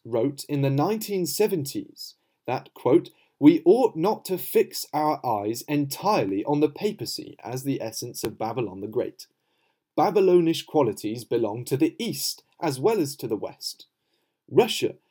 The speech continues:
is truly the heir to the old Roman Empire. We see Russia as a nation prepared by her long history to play her part in the final,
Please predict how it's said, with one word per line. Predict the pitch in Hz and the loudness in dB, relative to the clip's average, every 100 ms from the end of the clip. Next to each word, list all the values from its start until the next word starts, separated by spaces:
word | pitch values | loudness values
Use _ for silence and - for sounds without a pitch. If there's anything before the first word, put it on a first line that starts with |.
| _ - | _ 4
is | 156 - | 4 4
truly | - - 208 190 180 | -2 2 4 2 0
the | 147 143 - | 2 2 2
heir | 180 139 101 - - | 0 0 -4 -10 -4
to | 131 | 0
the | 123 - | 0 6
old | 156 165 | 8 8
Roman | 147 147 139 | 4 0 -2
Empire. | - 123 - 92 135 _ _ _ _ _ _ _ _ _ _ _ | -4 -8 -10 -16 -16 _ _ _ _ _ _ _ _ _ _ _
We | 139 160 | 0 0
see | 160 - 220 | 0 -2 0
Russia | 170 110 - 101 90 _ _ _ _ 139 | 0 0 -2 -8 -8 _ _ _ _ -2
as | 156 | 2
a | 175 | 2
nation | 160 170 196 - 185 180 | 4 2 2 -2 -6 -4
prepared | 185 - - 208 135 95 - - | -6 -6 -4 -2 -2 -6 -2 0
by | 135 | 2
her | 135 143 135 | 2 4 6
long | 139 226 226 | 6 4 2
history | 180 214 - 113 92 - | -2 -2 -2 -4 -6 -8
to | - | -8
play | 113 - 175 180 | -8 -2 0 0
her | 170 156 | -2 -6
part | - 123 107 - - _ _ - | -2 -2 -4 -10 -20 _ _ -2
in | 135 | 0
the | 131 | 0
final, | - - 196 214 208 202 196 | 0 2 2 4 2 0 -2